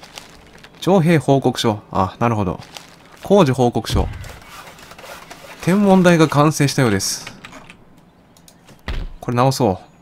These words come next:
修理だ、修理。えー。ナシュウ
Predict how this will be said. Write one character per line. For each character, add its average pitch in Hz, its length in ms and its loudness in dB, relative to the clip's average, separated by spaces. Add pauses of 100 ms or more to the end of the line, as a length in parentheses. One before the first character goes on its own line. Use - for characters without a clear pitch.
(720)
修 139 180 0
理 117 80 4
だ、 98 80 0
修 107 220 -2
理。 85 100 -4 (1700)
え 110 1300 -2 (3250)
ー。 117 80 -6
ナ 139 300 2
シ - 340 -6
ュ 180 140 4
ウ 170 140 2